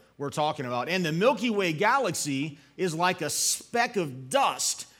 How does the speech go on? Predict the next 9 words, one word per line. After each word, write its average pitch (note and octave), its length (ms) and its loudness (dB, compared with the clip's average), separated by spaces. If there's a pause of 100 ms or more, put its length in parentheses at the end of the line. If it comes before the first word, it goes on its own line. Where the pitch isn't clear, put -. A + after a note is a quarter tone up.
compared G3+ 640 0
to G3 160 -4
the E3 100 0
breadth F#3 460 0
of D#3 80 -6
the E3 140 -2
entire E3+ 420 -2
universe. D3+ 760 -6 (1080)
And F3 380 0